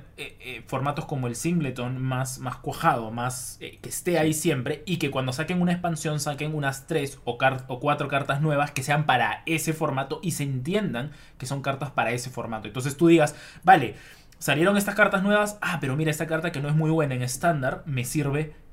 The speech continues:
Speaker 1: para mi deck de Singleton, me sirve para, eh, tal cosa". Entonces eso ojalá que eventualmente lo tengamos, porque enriquece el juego muchísimo.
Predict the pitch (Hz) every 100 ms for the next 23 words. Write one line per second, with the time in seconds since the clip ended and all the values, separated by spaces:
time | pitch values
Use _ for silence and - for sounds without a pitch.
0 | - - 147 131 127 123 127 127 - -
1 | 127 117 107 107 104 151 123 98 - -
2 | - - - 120 - 156 151 156 156 139
3 | 143 139 131 120 - 151 139 147 139 -
4 | - 139 151 147 - 202 220 277 - -
5 | 180 202 196 226 220 208 165 139 170 202
6 | 208 202 151 151 240 156 131 - 135 131
7 | 127 170 175 202 175 175 202 175 135 -
8 | 247 -